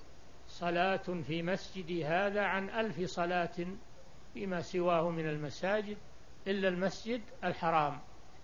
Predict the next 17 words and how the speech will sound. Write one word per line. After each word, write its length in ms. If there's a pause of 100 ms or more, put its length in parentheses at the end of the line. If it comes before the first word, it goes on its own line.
(120)
وصلاة 380
في 320
المسجد 440
الحرام 640 (560)
عن 280
مائة 560
ألف 320
صلاة 420 (1300)
فيما 280
سواه. 400 (200)
فالسفر 560 (840)
لزيارة 600
المسجد 520
الحرام 540
للصلاة 500
فيه 400 (580)
والاعتكاف 760